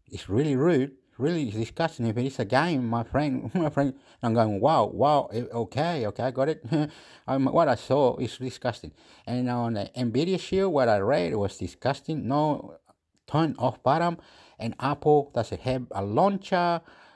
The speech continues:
something that you can have a playlist and, and, and put a code in, so no one in the world can go into your playlist or whatever, or whatever. And the new Apple T V works because they're saying it's an advanced one,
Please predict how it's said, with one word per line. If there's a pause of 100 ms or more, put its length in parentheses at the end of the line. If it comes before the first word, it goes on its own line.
(760)
something
that
you
can
have
a
playlist
and, (400)
and,
and
put
a (140)
code
in,
so
no
one
in
the
world
can
go
into
your (300)
playlist
or
whatever,
or
whatever. (320)
And
the
new
Apple
T
V
works
because
they're
saying
it's
an
advanced
one,